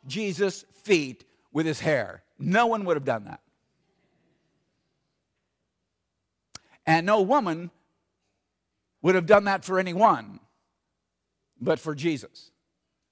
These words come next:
because he was completely trustworthy, or perhaps for her husband.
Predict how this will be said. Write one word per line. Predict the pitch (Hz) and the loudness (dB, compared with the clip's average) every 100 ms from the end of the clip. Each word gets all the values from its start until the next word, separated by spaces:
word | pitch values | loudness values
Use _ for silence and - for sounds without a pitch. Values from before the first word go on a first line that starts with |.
| _ | _
because | 139 165 143 | -6 -4 -4
he | 151 | -6
was | 135 | -10
completely | 131 - 185 170 143 | -12 -6 -4 -4 -4
trustworthy, | - 151 139 110 107 - - _ _ _ _ _ _ _ _ _ | -6 -6 -6 -10 -16 -18 -20 _ _ _ _ _ _ _ _ _
or | - 95 113 | -20 -14 -6
perhaps | 143 135 - - | -2 -2 -4 -12
for | 107 | -14
her | 104 98 | -10 -10
husband. | 104 90 _ | -10 -14 _